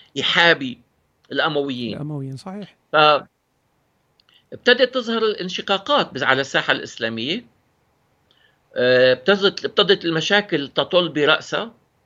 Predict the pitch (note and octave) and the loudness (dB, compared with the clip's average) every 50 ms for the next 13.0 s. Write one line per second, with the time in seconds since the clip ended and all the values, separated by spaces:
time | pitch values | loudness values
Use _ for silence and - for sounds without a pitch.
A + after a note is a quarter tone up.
0 | _ _ _ _ _ _ _ _ _ _ _ _ _ _ _ _ _ _ _ _ | _ _ _ _ _ _ _ _ _ _ _ _ _ _ _ _ _ _ _ _
1 | _ - - C3+ C3+ C#3 C3+ C3+ C3+ C3 C3 C3 C3 C3 B2+ B2 - - _ _ | _ -4 0 2 2 4 6 6 6 6 4 4 2 2 -2 -2 -6 -10 _ _
2 | _ - - E3 E3 F3 E3+ F3 F3+ F3+ F3 F3+ D#3 - - _ _ _ _ _ | _ 0 4 6 6 6 8 6 6 6 6 4 2 0 -6 _ _ _ _ _
3 | _ _ _ _ _ _ _ _ _ - F#3+ G3+ G3 A3+ C#4 C#4 A#3 B3 G#3 - | _ _ _ _ _ _ _ _ _ 0 0 2 4 4 4 4 2 -6 -6 -4
4 | - C4+ B3 G3 - - _ _ _ _ _ _ _ _ _ _ _ _ _ _ | -4 -2 -2 -4 -4 -8 _ _ _ _ _ _ _ _ _ _ _ _ _ _
5 | _ _ - F3 A#3+ A#3+ G#3 G#3 G3+ F3+ D3+ D#3+ E3+ F3+ G3 F#3 F#3 - G3 F3+ | _ _ -6 -4 -4 -4 -2 2 2 4 4 4 2 2 0 -2 -2 -6 -6 -6
6 | D#3+ C#3+ C#3+ C#3+ B2+ - - C3 B2 A#2 - - - _ _ _ _ _ _ _ | -6 -8 -8 -12 -16 -16 -16 -14 -14 -14 -14 -16 -20 _ _ _ _ _ _ _
7 | _ _ _ _ _ _ _ _ _ _ _ _ _ _ _ _ _ _ _ _ | _ _ _ _ _ _ _ _ _ _ _ _ _ _ _ _ _ _ _ _
8 | _ _ _ _ _ _ _ _ _ _ _ _ _ _ _ _ - D3+ E3+ D#3+ | _ _ _ _ _ _ _ _ _ _ _ _ _ _ _ _ -4 -2 0 2
9 | C#3 F#3 F#3+ C#4 D4 D#4 D4+ C#4+ A#3+ A#3+ A3 G3+ - - G#3 F#3+ - G3 F3 D3 | 2 4 6 6 4 4 4 0 0 0 0 -2 -4 -10 -12 -8 -6 -6 -4 -4
10 | B2 A#2+ C3 - _ _ _ _ _ _ _ _ _ _ _ _ _ _ _ _ | -4 -6 -8 -10 _ _ _ _ _ _ _ _ _ _ _ _ _ _ _ _
11 | D3+ D#3+ E3+ E3+ E3+ E3 E3 - - _ _ _ _ _ _ - G3 F#3+ F#3+ G#3 | -6 -4 0 2 2 2 2 0 -4 _ _ _ _ _ _ 2 2 4 4 4
12 | C4+ D4 C#4+ B3+ A#3 - C#4 C4+ A#3+ A#3 G#3 F#3+ G3 G3+ - - - D3+ D#3+ - | 2 2 2 0 0 2 2 2 4 2 0 0 -2 -6 -8 -6 -6 -6 -6 -6